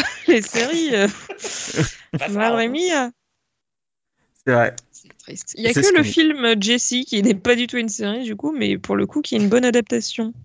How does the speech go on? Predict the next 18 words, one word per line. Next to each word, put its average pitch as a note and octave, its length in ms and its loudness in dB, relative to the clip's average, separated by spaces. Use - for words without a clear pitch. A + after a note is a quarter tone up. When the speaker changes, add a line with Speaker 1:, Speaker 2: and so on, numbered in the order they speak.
Speaker 1:
Voilà, G#3 220 -8
c'est - 160 -8
sur A#3 100 0
Netflix, A3 500 -2
je - 80 -6
vous G#3+ 60 0
conseille. G#3 520 0
Speaker 3:
Ah C#3 100 2
ouais ? A3 160 2
Speaker 1:
N'hésitez F#3+ 340 -2
pas. F#3 160 -12
Speaker 3:
J'ai B2 180 2
Speaker 1:
Ouais. D4+ 100 6
Speaker 3:
hésité D#3 200 2
à - 40 4
le D3+ 60 4
regarder C#3+ 300 2
hier. A2+ 380 -2